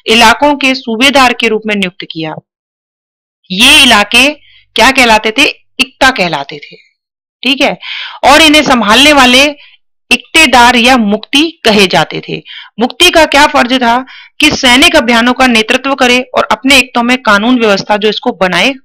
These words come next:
रखे। अपनी सैनिक सेवाओं के बदले वेतन के रूप में, ठीक है, अभी वेतन नहीं मिल रहा था, तो वेतन के रूप में मुक्ति अपने इलाकों से क्या करते थे? कर जो है वसूल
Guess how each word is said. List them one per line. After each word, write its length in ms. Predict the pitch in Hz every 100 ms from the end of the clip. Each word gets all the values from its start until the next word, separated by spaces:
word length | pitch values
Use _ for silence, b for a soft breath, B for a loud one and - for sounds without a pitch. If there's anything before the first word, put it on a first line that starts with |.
| 170
रखे। 360 | - 160 160 _ B B B
अपनी 280 | 254 302 359
सैनिक 300 | 285 269 277
सेवाओं 380 | 269 247 247 277
के 140 | 277
बदले 400 | 214 202 226 262
वेतन 440 | 196 185 214 294 294
के 160 | 269
रूप 180 | 220 214
में, 200 | 196 160 160 _ _ _
ठीक 140 | 240 262
है, 60 |
अभी 180 | 294 294
वेतन 340 | 220 233 320 320
नहीं 200 | 294 262
मिल 180 | 240
रहा 200 | 226 220
था, 220 | 220 277 311 - B B B _ -
तो 120 | 247
वेतन 380 | 208 247 302 311
के 180 | 294 247
रूप 240 | 262 277 277
में 380 | 247 240 277 269 b b -
मुक्ति 500 | 196 247 262 - 285
अपने 440 | - 247 - 302 311
इलाकों 360 | 262 240 247
से 180 | 240 262
क्या 180 | 254 262
करते 280 | 262 247 240
थे? 160 | 262
कर 320 | 262 - 277
जो 160 | 269 269
है 100 | 247
वसूल 440 | 202 196 214 269